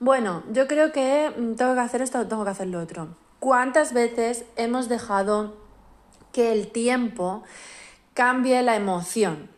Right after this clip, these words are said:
¿Cuántas veces hemos dejado que el, el destino cambie nuestra emoción? ¿Cuántas veces hemos dejado esta responsabilidad en otros que no sea en nosotras mismas?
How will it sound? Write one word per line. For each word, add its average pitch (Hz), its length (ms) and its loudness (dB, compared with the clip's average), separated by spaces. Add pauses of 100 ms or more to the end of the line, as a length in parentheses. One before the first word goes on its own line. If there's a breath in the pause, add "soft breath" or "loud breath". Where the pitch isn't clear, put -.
(200)
¿Cuántas 294 440 2
veces 277 300 2
hemos 240 220 0
dejado 262 480 0
que 226 100 -2
el, 185 200 -6 (320)
el 202 240 0
destino 262 720 -4
cambie 208 600 -2
nuestra 180 420 -6
emoción? 196 640 -4 (240 loud breath)
¿Cuántas 240 360 -2
veces 254 460 0
hemos 233 480 -2 (180)
dejado 220 840 2
esta 233 220 -4
responsabilidad 208 1080 -2 (640 loud breath)
en 226 200 2
otros 180 680 -2
que 220 140 0
no 208 180 -2
sea 196 240 -4
en 190 140 -6
nosotras 180 480 -6
mismas? 160 640 -10